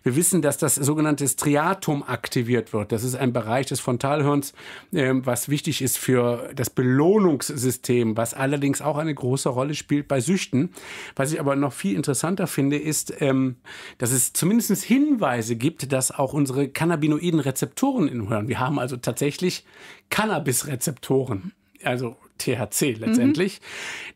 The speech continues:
Speaker 1: dass die scheinbar auch auf diese Art von Lebensmittel extrem gut reagieren.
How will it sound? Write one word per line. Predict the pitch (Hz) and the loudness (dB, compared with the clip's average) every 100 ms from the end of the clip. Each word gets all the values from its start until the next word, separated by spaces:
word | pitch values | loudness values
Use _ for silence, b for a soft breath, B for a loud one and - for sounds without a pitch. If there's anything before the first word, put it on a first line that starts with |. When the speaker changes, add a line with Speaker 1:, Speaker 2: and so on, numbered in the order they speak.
| - | -4
Speaker 1:
dass | 127 - 139 | 0 0 -2
die | 120 120 143 202 226 - - | -4 0 2 4 2 0 -4
scheinbar | - 143 180 175 147 - | 0 2 2 2 0 0
auch | 120 160 - | 0 0 -2
auf | - - | -8 -2
diese | 151 190 202 190 | 0 4 2 0
Art | 147 147 143 | -2 -4 -4
von | - 135 | -2 0
Lebensmittel | 120 139 151 - 143 143 127 | 2 2 2 0 -2 -2 -8
extrem | - - - - 135 156 160 | -6 -6 -4 0 2 2 0
gut | 127 135 135 - | 0 0 0 -4
reagieren. | 120 117 117 131 131 120 | 0 0 2 2 2 -2